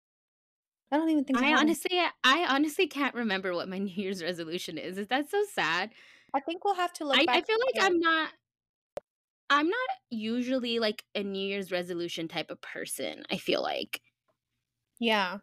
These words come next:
Speaker 1: I don't know. I feel like we had an episode about it, and we just should probably listen back to it and <laughs> see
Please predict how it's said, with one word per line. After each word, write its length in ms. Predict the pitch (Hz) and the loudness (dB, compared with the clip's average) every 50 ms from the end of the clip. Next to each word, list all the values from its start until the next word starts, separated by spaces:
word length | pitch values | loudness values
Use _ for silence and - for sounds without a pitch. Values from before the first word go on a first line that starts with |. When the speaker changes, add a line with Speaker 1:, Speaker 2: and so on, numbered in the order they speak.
| _ _ _ _ _ _ _ _ _ _ _ - | _ _ _ _ _ _ _ _ _ _ _ -6
Speaker 1:
I 60 | 311 | -4
don't 120 | 359 339 | -2 -2
know. 160 | 320 302 262 220 | 0 0 0 2
I 120 | 220 254 | 0 0
feel 140 | 262 - 311 | 0 0 0
like 140 | 339 359 349 | 0 0 -2
we 80 | 339 330 | -2 -4
had 100 | 320 294 | 0 0
an 160 | 262 233 226 | 0 0 0
episode 360 | 220 226 - 294 - 330 330 | -2 -2 -2 -2 -2 0 0
about 220 | 330 330 349 349 359 | 2 2 2 2 4
it, 200 | 370 370 339 - - _ - | 4 2 2 0 -4 _ -4
and 800 | 240 240 233 233 226 226 226 226 226 220 220 220 226 220 214 | -2 0 2 2 2 0 0 0 0 -2 -2 -2 -4 -4 -4
we 200 | 214 226 220 214 | -4 -4 -6 -6
just 300 | - 233 226 214 - - | -4 -4 -4 -4 -4 -6
should 220 | - - 220 196 - | -6 -6 -6 -6 -4
probably 260 | - 226 220 220 220 | -2 -2 0 2 0
listen 220 | 220 220 220 220 208 | 0 0 -2 -2 -2
back 200 | 202 208 - - | -2 -4 -6 -8
to 120 | - 202 | -8 -6
it 120 | 185 - - | -6 -6 -6
and 200 | 220 233 254 - | -4 -4 -2 -2
<laughs> 0 | |
see 400 | - - 254 254 262 - - - | -2 -2 0 0 -2 -2 -4 -20